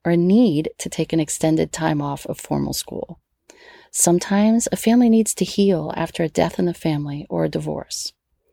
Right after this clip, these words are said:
Sometimes a family needs extra time to adapt to grandma moving in or that new baby joining the family.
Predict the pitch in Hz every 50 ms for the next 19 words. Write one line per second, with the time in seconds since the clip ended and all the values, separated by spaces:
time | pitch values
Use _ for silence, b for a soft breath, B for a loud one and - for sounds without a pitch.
0 | b b b b b b b - - 226 226 - 320 339 349 339 294 - 269 254
1 | 254 254 254 247 240 226 226 220 - - - 202 202 - - 220 208 - - 185
2 | 190 190 185 - - 180 175 - 190 - - - - 190 - - 170 185 185 180
3 | 175 175 175 175 180 175 - 170 165 165 170 175 190 214 226 B B B B B
4 | B B B - 196 202 208 202 190 - 196 202 208 185 - 170 165 165 165 165
5 | 160 - 160 160 156 156 160 151 147 - - - - - - 147 - _